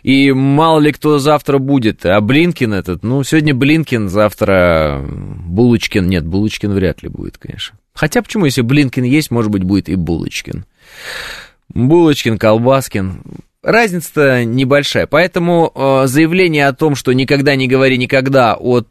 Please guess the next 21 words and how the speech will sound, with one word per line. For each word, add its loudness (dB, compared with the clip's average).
э, 4
временщика 0
и, -4
э, -14
м, -6
рвача, 0
вот -8
такого 0
американского 0
Блинкина, 0
оно, 2
конечно, 0
очень -2
интересное, 0
но 0
не 0
более 2
чем, -2
э, -8
в 0
рамках, -4